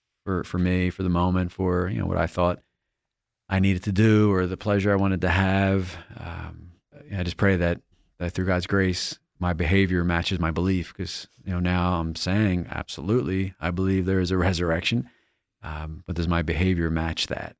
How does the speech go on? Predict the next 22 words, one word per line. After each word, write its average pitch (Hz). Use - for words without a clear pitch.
that, 69
that -
someday 87
there's 85
gonna 87
be 87
a 85
resurrection? 87
And, 82
uh, 87
am 90
I 90
gonna 92
be 87
part 95
of 92
the 92
resurrection 95
with 95
our 98
Lord 110
or, 95